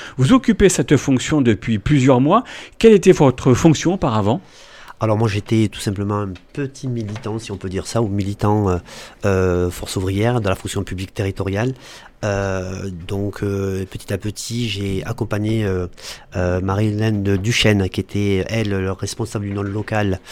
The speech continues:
Speaker 2: F O, que je remercie aujourd'hui encore une fois. Elle a plus de trente ans d'engagement. Euh, donc, je l'ai accompagnée pendant quelques, quelques années. Et donc, aujourd'hui, euh, je, à côté d'elle, puisqu'elle m'accompagne encore aujourd'hui,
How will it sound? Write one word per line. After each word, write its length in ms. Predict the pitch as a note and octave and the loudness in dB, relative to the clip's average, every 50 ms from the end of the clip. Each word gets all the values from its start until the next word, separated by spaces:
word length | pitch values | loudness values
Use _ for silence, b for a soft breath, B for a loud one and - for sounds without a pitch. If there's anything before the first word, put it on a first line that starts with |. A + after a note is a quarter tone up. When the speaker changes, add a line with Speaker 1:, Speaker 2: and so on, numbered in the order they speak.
| B B B B B B B - | B B B B B B B -2
Speaker 2:
F 240 | G#2+ G#2+ - - A#2+ | -2 0 0 2 2
O, 160 | C3+ D#3+ F3 b b b b b | 2 2 0 b b b b b
que 100 | - A2 | -2 -2
je 120 | F#2+ G2+ | 0 0
remercie 480 | G2+ G#2+ G2+ G#2 - - - - G#2 G2+ | 0 0 0 0 -2 -4 -6 -4 -4 -4
aujourd'hui 420 | G2+ G2 F#2+ F#2 F#2+ F#2+ G2 G2 | -2 -4 -4 -4 -4 -4 -2 -2
encore 280 | F#2+ G2 F#2 - F#2 F#2 | -4 -4 -4 -4 -4 -4
une 80 | F#2 - | -4 -4
fois. 260 | - - F#2 A2 A#2 | -2 0 2 2 4
Elle 360 | G2+ F2+ F2 F2 F2 F2 F2+ | 2 2 0 -2 -2 -2 -4
a 40 | E2+ D#2 - _ | -4 -6 -8 _
plus 120 | - - | -14 -10
de 40 | - | -6
trente 300 | - - - G#2 G2 - | -2 0 0 0 0 2
ans 80 | G#2+ G#2 | 0 0
d'engagement. 680 | G2 G2 G2+ G2 G2+ G2 F2+ G2 G2 G2+ A2+ C3 C3+ C3 B B B B B B B B B - | 2 0 0 0 0 -2 -2 -2 -2 -2 -2 -2 -4 -6 B B B B B B B B B -4
Euh, 680 | G2 G2 F#2+ F#2+ F#2+ F#2+ F#2+ G2 F#2+ F#2+ F#2+ F#2+ F#2 F2+ | -2 -2 0 0 -2 -2 -2 -2 -2 -2 -2 -4 -4 -4
donc, 200 | F#2 F#2 F#2 F#2 | -4 -6 -6 -6
je 120 | - F#2 | -8 -8
l'ai 220 | F2 F#2+ G2 G2+ G2 | -6 -4 -4 -2 -2
accompagnée 580 | F2+ F2+ F2+ - G2+ F#2+ - G2 F#2 G2 G2+ | -2 -2 -4 -4 -6 -6 -4 -4 -4 -4 -6
pendant 280 | - F#2+ F#2 F#2 F#2 F#2 | -6 -6 -6 -6 -6 -8
quelques, 540 | - - G#2 F2 - - - F#2 F#2 F2+ - | -8 -8 -10 -10 -10 -10 -10 -8 -8 -8 -10
quelques 340 | - G2 - - G2 F#2+ | -10 -10 -8 -8 -6 -6
années. 320 | G2 F#2+ F#2 G2+ A#2+ C3+ C3 B B B B B B B | -4 -4 -2 -2 -2 -2 -4 B B B B B B B
Et 100 | G#2 F#2 | -4 -2
donc, 260 | - G2+ G2+ - - | -2 -2 -2 -2 -2
aujourd'hui, 600 | G2+ G2 F#2+ G2+ F#2+ G2 F#2 G2 A2 B2 B2+ A#2+ | -4 -2 -2 -2 -4 -4 -2 -2 0 2 4 4
euh, 200 | G#2+ G2+ G2 G2 | 4 4 2 0
je, 580 | F#2 - - G2 F#2+ F#2+ F#2+ G2 F#2+ F#2+ F#2+ F#2 B B B B B B B B B - | -2 -4 -4 -2 -2 -2 -2 -2 -2 -4 -4 -6 B B B B B B B B B -8
à 60 | - | -4
côté 200 | - - - - | -2 -2 0 0
d'elle, 280 | G#2+ G2 G#2 A2 C3+ D3 | 2 2 4 6 6 4
puisqu'elle 340 | - - - - G2+ F2+ F2 F#2 | 4 2 -4 -2 -2 -2 -2 -4
m'accompagne 760 | F2+ F#2 F2+ F#2 F#2 F#2 F#2+ F#2+ - - G2 - G2+ G2 G2 G2 | -4 -2 -2 -2 0 0 0 -2 -2 -4 -4 -2 0 0 0 0
encore 260 | G2 G2 - G#2+ G2 F#2+ | -2 -2 -2 -2 -2 -2
aujourd'hui, 560 | G2 F#2+ G2 F#2+ G2 G2+ G#2+ A#2 C3 C3+ | -2 -4 -4 -4 -4 -4 -2 -2 -2 -2